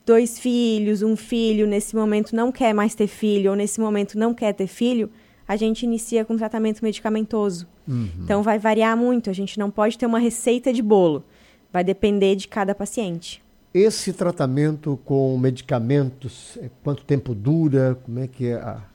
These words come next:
Speaker 2: o formato?
Speaker 1: Bom, a endometriose é uma doença crônica, né?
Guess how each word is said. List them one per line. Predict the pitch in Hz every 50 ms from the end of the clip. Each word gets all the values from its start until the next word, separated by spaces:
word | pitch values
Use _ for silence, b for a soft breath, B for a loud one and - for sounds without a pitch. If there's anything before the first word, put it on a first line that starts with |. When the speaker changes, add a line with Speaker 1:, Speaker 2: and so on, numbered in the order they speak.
| _ -
Speaker 2:
o | - - 156 160 165
formato? | - - - 131 127 107 113 120 113 110 - - - - - -
Speaker 1:
Bom, | 196 180 175 160 156
a | 156 165
endometriose | 175 175 196 196 202 196 - - 196 185 190 190
é | 196
uma | 202 202
doença | 196 180 202 202 202 - 254 254
crônica, | - _ - 214 185 170 160 151 151 - - 151 147
né? | 151 147 156 170